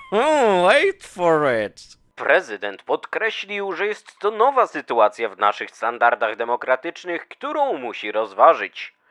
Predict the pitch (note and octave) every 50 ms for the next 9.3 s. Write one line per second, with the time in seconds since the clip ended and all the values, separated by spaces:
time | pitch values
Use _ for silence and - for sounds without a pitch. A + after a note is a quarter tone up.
0 | _ _ _ _ B2+ C#3+ D3 D#3 F#3 B3+ D4 C4 E3 - A#2+ A#2+ A2 A2 G#2+ G2+
1 | A2 A#2 A#2 - C3+ C3 - C#3 C3+ - - D3 - F3+ F3+ F3 F3+ F3+ - G3
2 | F#3 D3 A2+ B2 E3 G#3+ A3 A3 F3 D3+ D#3 D3 D3 D#3 D3 B2 C3 A2+ A#2+ A#2
3 | A2+ G#2+ G#2+ G#2+ G2+ F#2 F2+ G#2 D3+ F#3+ G#3 G#3+ G#3 E3+ D#3+ E3+ D#3+ - E3 D3+
4 | D#3 D3+ D3+ D3+ D3+ D3+ - - G2+ G2 - A2 A2+ A#2 - - - _ _ F#3+
5 | B3+ C#4+ C#4+ A#3+ D#3+ A#2 G2+ G2+ - - - A2+ G#2+ G#2 G2+ G#2+ D#3+ B3+ C#4+ B3
6 | G3+ F3+ C3+ - - B2 C3 C3 A2+ G#2+ G#2+ - - - A#2 A2+ G#2 - _ -
7 | A#2+ A2+ - - - - A#2 A2 A#2 A2+ - A#2 A#2 A2+ G#2+ - _ - G#2+ A2
8 | A2 G#2+ A2+ A#2 A#2+ A#2 A#2 A#2 - A#2+ A#2 - - - - C#3+ F3+ F#3 E3+ -
9 | C3 C#3+ D#3 D3+ D#3